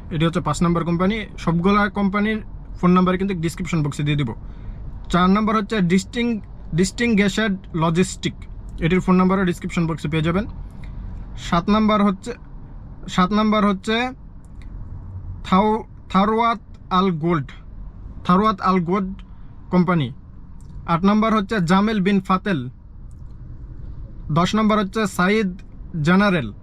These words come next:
আহ, সরি বন্ধুরা, নয় নাম্বার হচ্ছে প্লেন এ লজিস্টিক। দশ নাম্বার হচ্ছে সাইদ জেনারেল। এগারো নাম্বার হচ্ছে ডেলিভারি সার্ভিস for logistic service।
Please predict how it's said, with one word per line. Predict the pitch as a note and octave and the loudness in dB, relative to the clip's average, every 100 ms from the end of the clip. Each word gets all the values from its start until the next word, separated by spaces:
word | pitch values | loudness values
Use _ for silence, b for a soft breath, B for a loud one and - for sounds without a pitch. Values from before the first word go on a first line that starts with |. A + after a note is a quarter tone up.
| - - - - - - | -16 -16 -14 -12 -12 -2
আহ, | D#3+ | 2
সরি | G3+ G3+ | 4 4
বন্ধুরা, | A3+ A3+ | 4 4
নয় | G3+ G3+ | 4 6
নাম্বার | G#3+ A3 G#3+ | 4 2 0
হচ্ছে | G3 G#3+ | 0 -2
প্লেন | - G#3 A3+ A3 - | 0 0 2 0 2
এ | G3 | 4
লজিস্টিক। | F#3+ F3+ E3+ - D3+ - - - - - D#3 | 4 4 2 -4 -8 -10 -12 -16 -16 -6 0
দশ | F#3 A3 | 2 4
নাম্বার | G#3+ G#3+ | 2 2
হচ্ছে | F#3+ G#3 | 2 -2
সাইদ | F#3 F#3 G3+ D#3+ | 2 2 2 2
জেনারেল। | F#3 F#3+ D3 G#2+ - - - - - - - - | 2 2 0 -6 -14 -16 -14 -14 -14 -14 -12 0
এগারো | E3 G3+ G#3 | 4 4 4
নাম্বার | A3+ A3+ A3+ | 2 2 0
হচ্ছে | G#3+ A3+ | 0 0
ডেলিভারি | F3 G3+ G#3 G#3 G3 | 2 2 2 2 0
সার্ভিস | G3 F#3+ F#3+ G3 - | 2 2 2 0 0
for | F#3 E3+ | 0 2
logistic | D#3+ D#3+ E3 - E3+ - | 2 0 -2 -2 -4 -2
service। | E3+ C#3+ C3 - - | -2 0 -2 -6 -10